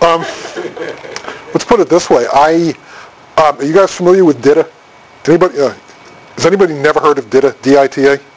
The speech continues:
Darwin Information Typing Architecture. This is an X M L based language for structured documentation. I belong to the Boston dita group. A year ago, I could barely spell dita. Um,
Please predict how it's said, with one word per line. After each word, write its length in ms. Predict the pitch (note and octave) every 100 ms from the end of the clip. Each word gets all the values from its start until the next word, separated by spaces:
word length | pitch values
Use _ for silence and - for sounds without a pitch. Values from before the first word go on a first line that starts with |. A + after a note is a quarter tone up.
| - - - - - - - - A#2 - - - A2+
Darwin 420 | D3+ D#3+ E3+ D#3
Information 640 | D#3 - C#3+ C#3+ - B2+
Typing 420 | - D3 D3+ D#3 C#3+
Architecture. 680 | D3 D3 C#3 D3+ - D3
This 180 | A#2+ C3+
is 120 | C#3
an 80 | C3
X 280 | B2 D3 -
M 140 | C#3+
L 160 | C3+ C3
based 340 | A2 B2 B2+
language 420 | B2 A#2+ B2 B2 -
for 100 | -
structured 480 | - C#3+ - C3
documentation. 720 | B2 B2 - A#2+ B2+ B2 C#3 A#2+ - - - - -
I 80 | -
belong 340 | E3+ F#3 E3 D3
to 80 | C#3
the 80 |
Boston 500 | A2 C3 C3+ - C3
dita 240 | A2 B2+ C#3+
group. 340 | C3+ C#3+ C#3+ - - - - -
A 80 | C3
year 280 | C#3+ A3
ago, 220 | E3 C3 B2
I 80 |
could 180 | B2 A#2+
barely 280 | C3 C#3+ C3+
spell 420 | - - C3 C3+
dita. 300 | D3 E3 D#3 - - - - - -
Um, 300 | D3 C#3+ C#3